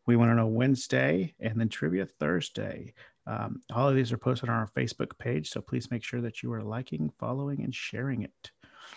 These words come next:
And if you enjoyed the show and you think someone else would, um, please share the episode with them. Ruthie, Leslie, I wanna thank you guys for, uh, joining us, and, um, it's been fun.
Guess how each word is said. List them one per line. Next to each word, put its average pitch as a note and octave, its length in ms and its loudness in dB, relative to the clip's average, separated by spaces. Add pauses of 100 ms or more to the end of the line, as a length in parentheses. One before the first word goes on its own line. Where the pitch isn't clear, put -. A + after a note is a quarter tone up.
(360)
And A2+ 440 0 (340)
if D3 180 2
you C#3 80 6
enjoyed C3 260 6
the A#2 60 4
show C3 240 2
and C#3+ 80 2
you B2 80 2
think B2+ 180 0
someone B2 260 4
else - 240 -4 (600)
would, D3+ 580 0 (240)
um, B2 460 -2 (140)
please C3+ 160 2
share B2+ 180 -2
the B2 100 2
episode B2 260 -4
with A#2 120 -4
them. E3 220 4 (640)
Ruthie, D#3 500 2 (220)
Leslie, A#2 360 0
I - 20 2
wanna A#2+ 220 4
thank A#2+ 240 0
you B2+ 100 0
guys A2 400 2
for, G#2 680 0 (100)
uh, G#2+ 220 -4
joining A#2 400 2
us, - 280 -8 (160)
and, A2 680 -6 (140)
um, G#2 440 -6
it's A2 100 -12
been G#2+ 220 -2
fun. A#2 380 -2